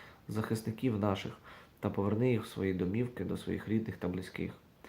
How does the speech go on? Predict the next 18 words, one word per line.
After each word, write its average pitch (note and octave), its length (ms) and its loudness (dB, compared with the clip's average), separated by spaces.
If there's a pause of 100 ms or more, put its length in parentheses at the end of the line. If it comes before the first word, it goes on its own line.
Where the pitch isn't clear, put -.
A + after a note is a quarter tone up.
(280)
Бо A#2+ 80 2
Ти D3+ 100 10
є D3 80 12
захист D3+ 400 4
і B2+ 40 4
перемога B2+ 460 4
і A#2 40 4
спасіння A#2+ 500 4
для A2 140 2
тих, A2+ 180 0
хто - 140 0
надіється A2+ 460 2
на G#2 100 2
Тебе, A#2 280 2
і - 20 0
Тобі G#2 220 0
славу A#2+ 340 6
висилаємо, A2 520 0